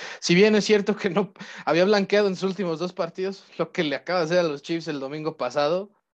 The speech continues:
es una humillación que, que, wow, hay que aplaudirla, ¿eh? Que esa es simple y sencillamente del trabajo del día a día. Y, y la verdad, qué bien que Leslie Frazier, Frazier regresó a la N F L y, y más en lo que sabe, porque como head coach quizá no le fue tan bien,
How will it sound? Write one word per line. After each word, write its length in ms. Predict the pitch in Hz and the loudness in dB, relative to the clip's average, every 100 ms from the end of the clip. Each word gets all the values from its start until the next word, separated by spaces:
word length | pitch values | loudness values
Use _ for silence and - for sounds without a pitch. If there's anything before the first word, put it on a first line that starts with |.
| _ _ _ _ - | _ _ _ _ -6
es 160 | 196 | -2
una 140 | 202 185 | -2 -2
humillación 500 | 156 139 135 165 165 | -2 -4 -2 -4 -6
que, 300 | 160 117 110 _ _ _ _ _ _ _ _ | -12 -14 -16 _ _ _ _ _ _ _ _
que, 100 | 123 | -8
wow, 460 | 135 139 127 117 | -4 -2 -4 -8
hay 160 | 120 147 | -10 -6
que 100 | 180 | -6
aplaudirla, 600 | 156 135 135 135 117 139 | -4 -2 -2 -6 -8 -10
¿eh? 120 | 170 _ _ | -14 _ _
Que 100 | - | -16
esa 120 | 131 160 | -8 -6
es 80 | |
simple 600 | - - - 196 190 170 151 | -8 -18 -14 -6 -6 -6 -10
y 40 | |
sencillamente 640 | 139 165 151 151 151 147 _ - - _ _ | -8 -8 -6 -8 -10 -12 _ -20 -20 _ _
del 160 | 123 | -12
trabajo 420 | 123 127 139 143 151 | -6 -2 -2 -2 -4
del 160 | 120 | -4
día 140 | 131 123 | -4 -6
a 20 | |
día. 200 | 110 - _ _ _ _ - - - | -6 -12 _ _ _ _ -20 -20 -12
Y, 520 | 127 127 123 123 123 | -4 -2 -2 -4 -4
y 40 | |
la 120 | 120 123 | -4 -2
verdad, 360 | 127 151 165 _ _ - - _ _ - | 2 0 0 _ _ -20 -20 _ _ -2
qué 140 | 165 | 0
bien 220 | 165 170 | 2 0
que 160 | 165 147 | 0 -2
Leslie 340 | 139 151 156 | -2 -4 -4
Frazier, 360 | 135 156 151 170 | -2 -2 -2 -8
Frazier 500 | - 156 151 160 135 | -2 -4 -2 -4 -4
regresó 840 | 127 123 123 147 147 143 135 123 _ | -8 -8 -6 -4 -2 0 -2 -6 _
a 80 | 113 | -8
la 100 | 131 | -6
N 140 | 147 | -6
F 180 | 135 147 | 0 2
L 180 | 151 170 | 2 0
y, 220 | 123 107 | -4 -14
y 160 | 117 123 | -16 -6
más 220 | 131 143 | -4 -2
en 120 | 151 | -4
lo 100 | 117 | -6
que 100 | - | -12
sabe, 340 | 117 131 113 - | -4 -4 -4 -12
porque 280 | 110 - 113 | -20 -18 -16
como 260 | 123 123 135 | -14 -10 -10
head 100 | 151 | -6
coach 240 | 160 156 | -6 -6
quizá 220 | 147 143 | -6 -6
no 100 | 147 | -4
le 60 | 139 | -6
fue 160 | 147 | -6
tan 180 | 139 139 | -6 -6
bien, 320 | 147 214 - | -4 -4 -8